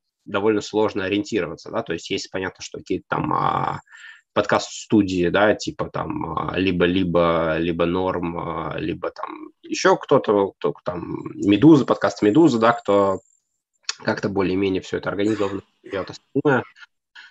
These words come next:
А, ну, пока это все довольно не сформировано.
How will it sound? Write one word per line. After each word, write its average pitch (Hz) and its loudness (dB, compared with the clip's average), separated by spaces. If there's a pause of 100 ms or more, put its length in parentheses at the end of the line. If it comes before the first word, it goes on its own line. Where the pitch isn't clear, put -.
(160)
А, 104 2
ну, 127 6
пока 123 2
это 101 -4
все 87 -4
довольно 101 -4
не 98 -6
сформировано. 95 -8